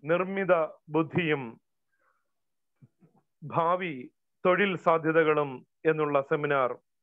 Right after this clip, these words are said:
വിഷയം നമ്മൾ തിരഞ്ഞെടുത്തിട്ടുള്ളത്. നമുക്കറിയാം, നമ്മുടെ ജീവിതത്തിന്റെ നല്ലൊരു ഭാഗം സ്മാർട്ട് ഫോണുകളും കമ്പ്യൂട്ടറുകളും മൊബൈൽ ഫോണുകളും കയ്യേറിയിരിക്കുന്ന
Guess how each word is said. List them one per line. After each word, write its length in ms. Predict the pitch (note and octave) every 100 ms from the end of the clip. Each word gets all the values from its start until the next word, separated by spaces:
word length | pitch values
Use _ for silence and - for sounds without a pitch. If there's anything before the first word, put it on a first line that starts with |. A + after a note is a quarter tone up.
| -
വിഷയം 540 | C#3 - D3+ B2 A2 _ -
നമ്മൾ 440 | C#3+ C#3+ C3 B2 - _
തിരഞ്ഞെടുത്തിട്ടുള്ളത്. 800 | D3+ C3+ B2+ A2+ F#2 G2+ G2 F2+ E2+ - _ _ _ _ _ _ _ _ -
നമുക്കറിയാം, 880 | D#3+ F#3 F#3 F#3+ F3+ E3+ D3+ C#3 - _ _ _ _ _ _ _
നമ്മുടെ 320 | C#3+ E3+ F#3+ F#3
ജീവിതത്തിന്റെ 920 | E3 G3 G3 F#3 F#3 F3 E3+ D#3 C3+ - _
നല്ലൊരു 440 | C#3 D#3 F#3+ F#3 F3
ഭാഗം 580 | C#3+ D3+ E3 D#3 D3+ - _ _
സ്മാർട്ട് 360 | D#3 D3+ E3+ F3+
ഫോണുകളും 720 | - E3+ D#3+ D#3 D3+ C3+ - _ -
കമ്പ്യൂട്ടറുകളും 920 | D#3 D#3+ F#3 F#3 D#3+ D3+ C#3+ C3+ B2 _ _ _ -
മൊബൈൽ 400 | D3+ E3 G3+ F3
ഫോണുകളും 720 | - D#3+ D#3+ D3+ C#3+ C3+ - _
കയ്യേറിയിരിക്കുന്ന 1040 | D3 D3 E3+ E3 D3+ C#3+ C3+ C#3+ C3+ B2